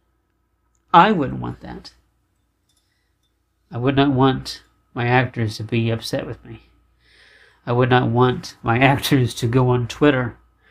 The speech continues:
or Instagram talking about me, because I know that I wouldn't do anything that would make them want to do that. I know I was gonna, I was gonna try to do this as a short test video, or test, test podcast,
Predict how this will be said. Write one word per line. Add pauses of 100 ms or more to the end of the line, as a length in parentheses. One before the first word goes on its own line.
(420)
or
Instagram (280)
talking
about
me, (1600)
because
I
know
that
I
wouldn't
do
anything
that
would
make
them
want
to
do
that. (1120)
I
know
I
was
gonna,
I
was
gonna
try
to
do
this
as
a
short (640)
test
video, (120)
or
test, (760)
test
podcast,